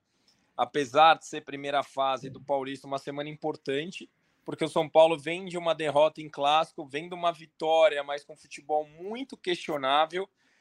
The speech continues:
Então, agora a gente tem dois jogos contra adversários de Série A, dois jogos contra times,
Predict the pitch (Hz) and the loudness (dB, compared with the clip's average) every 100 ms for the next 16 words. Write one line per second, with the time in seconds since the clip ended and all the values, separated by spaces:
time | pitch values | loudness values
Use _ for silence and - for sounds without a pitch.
0 | _ _ - 151 - 165 190 185 185 185 | _ _ -14 -10 0 6 8 8 6 4
1 | 185 180 - 185 165 202 285 240 175 175 | 2 -8 -10 -8 0 2 2 0 2 6
2 | 180 175 160 151 - 156 156 160 147 151 | 6 4 -2 -10 -8 -10 -6 -8 -6 -10
3 | 147 - 156 170 170 160 143 151 - 147 | -10 4 8 10 8 6 -10 -10 -2 -2
4 | 147 139 147 156 151 143 151 160 156 156 | 2 4 6 6 2 -2 -10 -10 -4 -2
5 | 156 151 - 147 147 143 - - 160 156 | -2 -6 -12 -12 -6 -6 -6 -14 -14 -14
6 | 147 135 - | -16 -18 -20